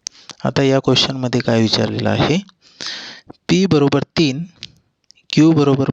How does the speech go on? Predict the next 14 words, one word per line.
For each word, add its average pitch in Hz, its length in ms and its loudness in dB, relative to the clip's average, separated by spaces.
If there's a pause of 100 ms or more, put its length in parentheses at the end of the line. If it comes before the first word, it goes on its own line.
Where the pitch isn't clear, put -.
(120)
पाच, 135 360 0 (260)
तर 139 260 2 (480)
पीचा 143 400 2
वर्ग 147 360 0
वजा 131 500 0
दोन 139 320 0
पी 147 180 2
क्यू 127 340 0
अधिक 127 300 0 (100)
क्यूचा - 840 0
वर्ग 147 320 2 (100)
बरोबर 127 380 2 (1000)
क्वेश्चन 131 380 2
मार्क. - 360 -6